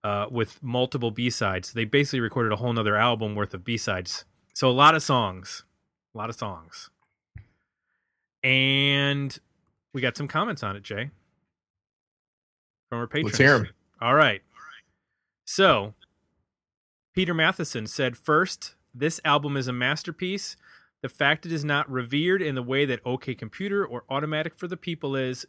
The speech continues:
Speaker 1: is just beyond me. Very much an album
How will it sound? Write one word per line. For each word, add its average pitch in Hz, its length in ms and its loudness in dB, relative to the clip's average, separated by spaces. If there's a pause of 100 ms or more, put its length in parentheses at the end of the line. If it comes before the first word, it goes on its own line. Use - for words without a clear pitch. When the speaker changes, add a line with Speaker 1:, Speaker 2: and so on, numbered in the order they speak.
Speaker 1:
is 110 140 -12
just - 260 -10
beyond 151 320 -2
me. 117 260 -4 (500)
Very 165 220 4
much 208 240 0
an 190 160 -6
album 151 420 0